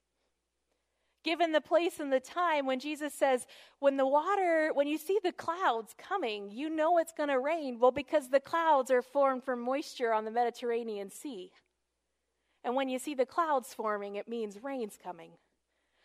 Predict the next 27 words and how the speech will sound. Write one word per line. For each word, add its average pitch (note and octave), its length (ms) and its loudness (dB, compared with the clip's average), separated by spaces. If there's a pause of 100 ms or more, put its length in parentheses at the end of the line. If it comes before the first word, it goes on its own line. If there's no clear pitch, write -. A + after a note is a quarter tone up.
(200)
Or C4 140 8
when D4 180 8
the D4 100 6
wind E4+ 360 4
comes E4+ 460 0
from C4 220 0
the A#3 80 -2
south, B3 880 2 (880)
it's C4 160 -4
because D#4 360 6
the D#4+ 120 0
wind F4+ 260 2
is, C#4 80 -2 (200)
is C4+ 160 -2
gonna E4+ 200 4
be C4 140 -6
hot, C4+ 580 0
and C#4 160 -2
you C#4+ 100 -4
know F4+ 300 6
this G#3 300 -4
because C#4+ 380 -2
the C4+ 140 -4
south D#4 420 2
is B3+ 200 -6
the C4+ 140 -6
desert, A#3+ 840 -2